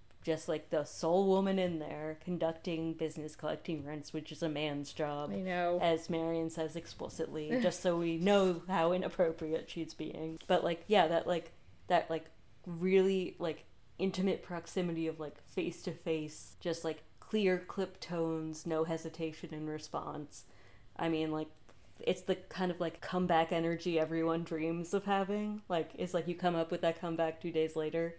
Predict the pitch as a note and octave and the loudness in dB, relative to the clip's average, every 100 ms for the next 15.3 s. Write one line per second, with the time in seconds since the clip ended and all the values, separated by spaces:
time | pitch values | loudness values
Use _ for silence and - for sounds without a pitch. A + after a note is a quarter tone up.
0 | - - D#4+ A#4 E4+ G3 F#3+ A3 A3 A#3 | -10 4 8 12 12 12 12 12 10 8
1 | F3 A#3+ G#3+ C4 C#4 B3 A#3 G#3 - - | 8 6 4 4 4 4 6 4 2 -6
2 | G3+ G#3 F#3+ G3+ G3 G3+ G3 F#3+ F3 E3+ | 2 4 4 2 4 4 4 0 -2 -8
3 | - G3 G3 F#3 F3+ F#3 F3+ F#3 F#3+ F3 | -8 -6 -2 -2 0 -2 0 0 0 2
4 | F3 F3 - B3 B3 - E3+ E3 D#3+ E3 | 2 2 8 10 10 6 -4 -6 -2 -2
5 | F#3 D#3+ D#3 E3+ F3+ D#3 D#3 D3+ D#3+ F3 | 0 0 0 0 -2 -4 -4 -4 -2 -2
6 | F3 A3+ G#3 F#3+ - - G#3+ - G#3+ F#3 | 0 0 2 2 0 -4 -2 6 6 6
7 | E3 E3+ E3+ F#3 E3+ - - - - G3 | 0 -4 0 0 0 -4 -10 -8 6 6
8 | - - - - G3+ G3 G3 F#3 F3+ F3 | 6 -2 -8 0 6 8 8 6 4 2
9 | F3+ D#3 - A3+ - G3+ G3+ G3+ A3+ D4+ | 2 0 2 4 6 6 6 2 0 4
10 | F#4+ F#4+ C#4+ C4+ - A#3+ G#3+ G#3+ A3+ G3 | 4 4 2 -2 -2 0 0 2 2 4
11 | F#3+ F3 F3+ F3+ E3 D#3+ C4 A#3+ G3 F3+ | 4 4 0 0 0 4 4 4 4 0
12 | E3+ E3+ - G3+ G3 A3 G#3 C#4 C#4+ C#5+ | -2 -4 4 6 6 6 6 8 12 12
13 | C5+ C#5 C#5 C5 A#4 - A#4 B4+ A4+ G3+ | 12 12 12 10 8 10 12 12 10 8
14 | D#4+ C4+ A3+ A3+ - - C#4 D4 C#4+ C#4+ | 8 10 10 10 6 8 8 8 6 10
15 | D#4 C4+ | 10 10